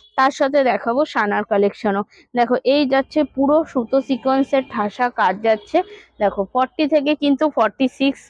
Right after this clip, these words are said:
প্রাইস যাচ্ছে। আমি কিন্তু দাম বলছি না, কেননা আমাদের থেকে নিয়ে যারা সেল করে, তাদের কিন্তু প্রবলেম হয়, তো সেই কারণে কিন্তু দাম বলছি না। তোমরা যার যেটা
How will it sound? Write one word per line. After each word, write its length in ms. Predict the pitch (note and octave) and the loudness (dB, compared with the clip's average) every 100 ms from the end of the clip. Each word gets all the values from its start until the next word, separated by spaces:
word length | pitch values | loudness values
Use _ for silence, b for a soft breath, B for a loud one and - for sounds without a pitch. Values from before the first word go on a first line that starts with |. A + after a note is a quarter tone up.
| - | -6
প্রাইস 300 | B3 G#3+ B3 | 0 2 2
যাচ্ছে। 320 | B3 C4+ - D#4+ - B B | 2 0 2 -2 -2 B B
আমি 180 | - C#4+ | -2 0
কিন্তু 260 | D4 D4 D#4 C#4 | 2 2 2 2
দাম 240 | A3 A3+ C#4 | 2 4 4
বলছি 400 | B3 A#3+ A#3 C#4 | 4 4 2 0
না, 120 | C4+ D#4 - B B - - | 2 2 -2 B B -8 0
কেননা 360 | B3+ C4 C#4 | 2 2 2
আমাদের 400 | C4 A#3+ C4 D#4+ - | 0 0 2 0 0
থেকে 240 | D#4 C#4+ D#4 D#4 | -2 2 4 6
নিয়ে 260 | C4+ C4 C4+ | 6 4 4
যারা 260 | B3+ A3+ A3+ | 4 2 2
সেল 300 | - A3+ A3+ A#3+ | 0 2 2 2
করে, 240 | A#3 B3+ | 2 2
তাদের 320 | D4+ A#3+ A#3 C#4 | 2 0 2 0
কিন্তু 320 | C#4+ C#4+ C#4 E4+ _ _ _ | 2 2 2 0 _ _ _
প্রবলেম 360 | B3+ A3+ A#3+ C#4 | 0 2 4 2
হয়, 200 | B3 C4+ | 4 2
তো 120 | C#4+ C#4+ | 2 0
সেই 220 | C#4+ C4 | 2 2
কারণে 360 | D4 C#4+ D4 D4 | 2 2 2 2
কিন্তু 280 | D4 C4+ D4+ | 2 2 0
দাম 240 | A3+ A3+ C4+ | 0 2 2
বলছি 300 | A#3 A#3+ - | 2 0 0
না। 100 | C#4 G4 b b - | -2 -2 b b -4
তোমরা 320 | D4 C#4+ D#4 E4 F4+ | 0 2 4 2 2
যার 260 | B3+ A#3+ B3 | 0 2 2
যেটা 340 | A#3 C#4 C#4 | 2 0 2